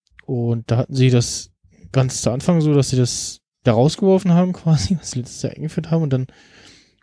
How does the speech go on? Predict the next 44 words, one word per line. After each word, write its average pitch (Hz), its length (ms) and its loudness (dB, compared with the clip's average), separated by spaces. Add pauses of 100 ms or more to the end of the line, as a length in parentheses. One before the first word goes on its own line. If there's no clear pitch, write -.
musstest 143 340 -2
du 131 100 4
auf - 180 -2
der 143 200 4
Notification 135 560 -2
gedrückt 143 400 -4
halten 156 260 4
und 127 100 -2
dann 123 200 -2
kam 110 260 0
erst - 300 -6
dieses 110 260 -2
Interaktionsmenü 110 880 -2
und 101 140 -6
das 110 180 -8
war 117 120 2
so 110 40 0
ein 107 80 -4
bisschen 123 320 -2
ungeil 156 460 2
und 131 60 0
das - 120 -8
haben 127 100 -2
sie 120 80 0
dann 113 120 -2
aber 110 260 -2 (460)
zum - 140 -20
Glück - 200 -8
während 120 160 0
der 117 80 2
Beta-Phase 120 640 2
wieder 117 160 4
geändert. 123 540 -2 (2000)
Das - 100 -16
heißt, 110 200 0
dass 113 120 -4
jetzt 113 180 0
auch 113 160 -4
wieder 117 200 4
ein 110 160 -4
ganz 113 220 -6
normal 117 240 2
dieses, 113 480 -2
äh, 104 600 -2